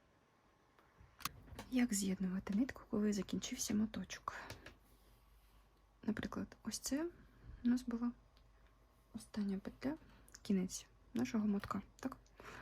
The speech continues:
Ми або розпускаємо петлю, якщо у вас нема кінчика, або вже він у вас буде готовий такий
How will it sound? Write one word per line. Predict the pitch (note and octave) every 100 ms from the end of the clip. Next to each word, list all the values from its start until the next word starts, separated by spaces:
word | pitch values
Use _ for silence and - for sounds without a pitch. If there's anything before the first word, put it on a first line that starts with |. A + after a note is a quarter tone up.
| - -
Ми | D#4+ - -
або | G#3+ G#3
розпускаємо | G#3 - - - D#4+ E4 D4 C#4+ C4+ - - - - - - - -
петлю, | B3+ C4
якщо | B3+ B3+ - B3+
у |
вас | A#3+ - - B3+
нема | A#3+ A#3+ -
кінчика, | - A#3+ - - - - - - - - - - - - -
або | A#3+ B3+ D4
вже | B3+ A#3 A#3+ - - - -
він | A3 G#3+
у |
вас | G3 -
буде | G3+ G3
готовий | F#3+ - F3+ F2+
такий | - -